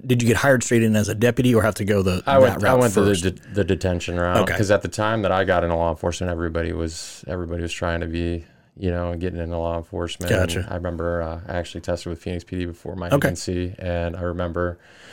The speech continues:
Speaker 2: doing really well on the written and the physical and getting my background packet sent to me, uh, through email, filled it out, and they're like, "Yeah, once it's complete, just drop it off downtown,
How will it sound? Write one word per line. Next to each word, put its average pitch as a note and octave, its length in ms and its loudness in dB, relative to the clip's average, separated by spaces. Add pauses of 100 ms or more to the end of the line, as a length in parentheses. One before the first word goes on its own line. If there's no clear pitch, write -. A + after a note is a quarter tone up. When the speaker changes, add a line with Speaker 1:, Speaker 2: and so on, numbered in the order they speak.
(180)
Speaker 2:
doing G2 220 4
really G#2 200 6
well F#2 220 4
on F#2 80 4
the E2+ 80 2
written F2 460 -2
and F2 100 -6
the E2+ 60 -2
physical F#2 600 -4 (140)
and E2 520 -6
getting F2 160 -4
my E2 320 -4 (160)
background F2 420 -2
packet E2 300 -4
sent E2+ 240 -8
to F2 100 -12
me, F2 260 -8 (880)
uh, E2+ 240 -2
through F#2+ 240 0
email, F#2 480 2 (480)
filled G#2 200 4
it G2 60 8
out, G2+ 160 4
and G2 80 0
they're F#2+ 100 2
like, F2+ 140 2
"Yeah, G2+ 200 2
once F#2 260 -6
it's F#2 140 -10
complete, F#2 460 -2
just - 300 -6
drop F2+ 200 0
it F#2 60 -2
off F2 180 -2
downtown, F#2+ 760 -4